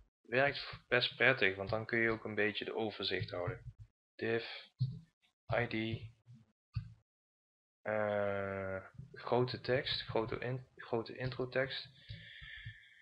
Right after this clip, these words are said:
Als je het gewoon niet meer weet, hè, wat er vervolgens komt,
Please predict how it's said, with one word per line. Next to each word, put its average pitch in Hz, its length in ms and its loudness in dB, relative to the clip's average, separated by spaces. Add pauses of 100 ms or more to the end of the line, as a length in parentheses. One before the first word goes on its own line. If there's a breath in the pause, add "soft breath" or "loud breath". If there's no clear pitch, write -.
(1160 loud breath)
Als - 280 6
je - 60 8
het 123 100 0
gewoon 131 180 8
niet 135 120 4
meer 127 180 4
weet, 139 280 10
hè, 135 300 8
wat 123 220 4
er 98 380 -4
vervolgens 113 640 2
komt, - 600 2